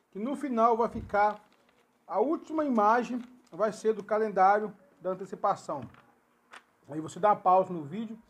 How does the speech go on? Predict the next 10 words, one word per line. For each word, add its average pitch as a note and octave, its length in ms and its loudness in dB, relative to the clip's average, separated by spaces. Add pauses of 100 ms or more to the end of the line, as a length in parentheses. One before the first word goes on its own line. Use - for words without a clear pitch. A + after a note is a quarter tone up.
(420)
e F#3+ 60 -16
veja F#3 340 2
o F#3 40 -10
calendário, F#3 640 0 (360)
como B3 320 0
era G3 220 4
antes G#3 420 -4
e A3+ 80 -16
como G#3 300 -4
ficou, A3+ 560 2